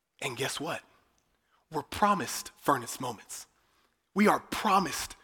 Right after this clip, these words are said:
troubles. You're like, "That's not one of the promises of God." It is. But you see the Lord show up in the midst of a fiery trial.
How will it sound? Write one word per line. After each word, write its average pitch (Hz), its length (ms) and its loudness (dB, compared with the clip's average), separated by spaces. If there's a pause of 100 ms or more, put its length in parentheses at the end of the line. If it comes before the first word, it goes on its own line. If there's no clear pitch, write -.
(140)
troubles. 117 560 0 (420)
You're 202 100 4
like, 139 140 2 (400)
"That's - 220 -2
not 370 120 6
one 330 140 4
of 311 60 2
the 302 60 2
promises 285 500 2
of 254 60 0
God." 285 440 4 (1600)
It 127 100 -6
is. 156 480 -6 (1800)
But - 220 -6
you 165 60 -6
see - 180 -6
the 170 100 -2
Lord 139 260 -4
show 147 340 -4
up - 260 -6 (1120)
in 147 120 -6
the 120 100 -8
midst 185 500 -2 (540)
of 123 120 -10
a 113 60 -12
fiery 135 600 -4 (840)
trial. 110 380 -4